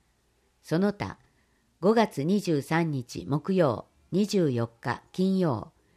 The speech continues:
九時三十分から十二時の間に予約専用電話、六二零八の八八零五へ。電話が混み合ってつながりにくくなっている場合があります。ナイター法律相談、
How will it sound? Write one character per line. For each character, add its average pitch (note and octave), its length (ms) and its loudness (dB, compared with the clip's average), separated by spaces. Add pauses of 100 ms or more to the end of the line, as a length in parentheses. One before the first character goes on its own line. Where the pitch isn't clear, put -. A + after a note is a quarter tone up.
(240)
九 A#3+ 120 0
時 G#3 140 0
三 G#3 260 2
十 G3+ 140 -2
分 D3 360 -6
か A2+ 120 -6
ら A#2 240 -2
十 G3+ 220 2
二 G#3+ 160 2
時 G3 140 -4
の C3+ 120 0
間 C3 320 -2
に C3 240 -4 (280)
予 C#3 100 2
約 G#3 240 2
専 G3+ 320 0
用 F#3+ 240 4
電 E3 240 0
話、 G#2+ 200 -6 (600)
六 D#3+ 260 2
二 A3 280 4
零 F#3 200 4
八 F3 340 -4
の A2+ 280 -4
八 D#3+ 280 -4
八 G#3+ 320 -2
零 D#3+ 220 2
五 D#3 260 0
へ。 G#2+ 200 -8 (1120)
電 A3 240 6
話 A3 120 4
が G3+ 140 2
混 G#3 220 0
み A3+ 120 2
合 A3+ 80 2
っ A3 80 -4
て D3+ 320 -2
つ - 140 -4
な G3+ 140 2
が A3 100 4
り G#3+ 100 0
に G#3 140 0
く F#3 120 -6
く D#3+ 100 -4
な D#3 140 2
っ - 100 -18
て - 80 -2
い C#3 100 2
る C3+ 140 -2
場 C#3+ 160 0
合 D#3+ 80 0
が D#3 160 -2
あ C#3+ 80 -2
り C3+ 100 -4
ま A#2+ 160 -4
す。 - 180 -18 (2000)
ナ G3 140 6
イ A#3 120 2
タ C3+ 240 0
ー - 40 -2
法 F3+ 220 4
律 F#3 260 -2
相 D#3+ 260 0
談、 G#2+ 280 -8